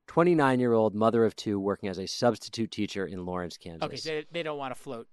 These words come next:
Speaker 2: the money.
Speaker 1: They don't wanna float,
Speaker 2: Yeah.
Speaker 1: right? That's
Speaker 2: Yeah,
Speaker 1: not
Speaker 2: makes sense.
Speaker 1: super compelling to our average customer.
Speaker 2: See, what
Speaker 1: And
Speaker 2: I, yeah.
Speaker 1: adoption, like, you use the word niche to describe us.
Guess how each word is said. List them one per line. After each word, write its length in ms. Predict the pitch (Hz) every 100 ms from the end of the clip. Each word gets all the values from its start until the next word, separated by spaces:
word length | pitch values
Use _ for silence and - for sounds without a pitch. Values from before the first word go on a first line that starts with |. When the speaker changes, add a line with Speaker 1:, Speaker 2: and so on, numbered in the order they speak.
| _ - _
Speaker 2:
the 60 | -
money. 140 | 117
Speaker 1:
They 40 | 131
don't 100 | 143
wanna 120 | 143
float, 320 | - 170 185 -
Speaker 2:
Yeah. 200 | 135 123
Speaker 1:
right? 180 | 110 123
That's 220 | 135 127
Speaker 2:
Yeah, 60 | 127
Speaker 1:
not 140 | 135
Speaker 2:
makes 100 | 147
sense. 80 | -
Speaker 1:
super 200 | 147 127
compelling 440 | 127 117 110 110 110
to 140 | 117 -
our 280 | 113 113 110
average 300 | 107 101 -
customer. 380 | 104 - 143 170
Speaker 2:
See, 40 |
what 120 | 151
Speaker 1:
And 40 | 139
Speaker 2:
I, 120 | 135 -
yeah. 60 | 113 - _ -
Speaker 1:
adoption, 720 | 131 135 151 - 175 185 202
like, 180 | 156 131 _ _ _ _ _ _ _ _ _ _ _ _ _ _ _ -
you 200 | 131 175
use 280 | 185 185
the 80 | 135
word 200 | 143 127
niche 300 | 110 123 -
to 100 | -
describe 420 | 110 - 110 107
us. 160 | 123 147